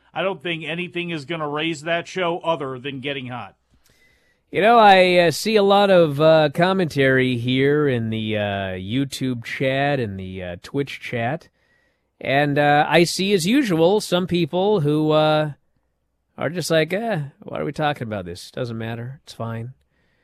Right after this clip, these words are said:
Speaker 2: And they're the, you know, the hardest of the hardcore A E W fans. And I've seen this a million times over my long, illustrious career.
Speaker 1: Mm-hmm.
Speaker 2: The last thing that A E W needs right now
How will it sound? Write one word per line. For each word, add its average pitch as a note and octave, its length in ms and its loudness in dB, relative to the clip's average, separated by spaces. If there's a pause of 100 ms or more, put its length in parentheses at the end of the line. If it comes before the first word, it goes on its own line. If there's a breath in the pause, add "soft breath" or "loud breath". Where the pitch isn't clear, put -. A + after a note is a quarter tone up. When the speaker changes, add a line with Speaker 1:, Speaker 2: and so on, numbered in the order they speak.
(480)
Speaker 2:
And C3 200 2
they're C#3+ 160 2
the, A2+ 400 0
you C#3+ 100 -4
know, C3+ 100 0
the B2+ 80 0
hardest E3+ 600 0
of C3+ 160 -6
the C3+ 100 -2
hardcore D3 460 0
A C3 60 0
E C3 140 0
W B2+ 320 -2
fans. D#2+ 600 -16 (920)
And B2 400 -2 (640)
I've C#3 160 0
seen F#3+ 220 -2
this - 120 -2
a D3+ 40 -2
million D3+ 420 -2
times B2+ 720 -6
over A2 500 -6 (140)
my F#3+ 280 8
long, A3+ 540 8
illustrious F3+ 680 2
career. - 480 -12 (120)
Speaker 1:
Mm-hmm. C3 520 -14 (920)
Speaker 2:
The D3+ 140 0
last F#3 600 4
thing F#3+ 300 2
that C3+ 140 0
A B2 100 -4
E D3+ 160 0
W D3+ 380 -2
needs A#2+ 320 -4
right D3+ 180 0
now F3 380 -2